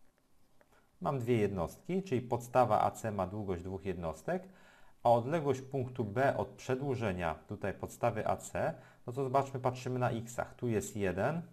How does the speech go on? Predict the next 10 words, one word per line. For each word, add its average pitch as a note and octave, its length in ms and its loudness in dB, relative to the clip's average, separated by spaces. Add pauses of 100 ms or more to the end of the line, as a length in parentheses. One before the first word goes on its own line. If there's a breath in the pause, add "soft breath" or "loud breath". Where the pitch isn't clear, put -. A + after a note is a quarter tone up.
(100)
na F#2+ 100 -6
x-ie, B2 520 -4 (640 loud breath)
raz, G2+ 680 2
dwa, A2 540 2
trzy - 240 -4
jednostki G2+ 480 0
w - 80 -20
prawo. F2+ 360 0 (560 loud breath)
Od C3 140 0
jedynki C3 640 -2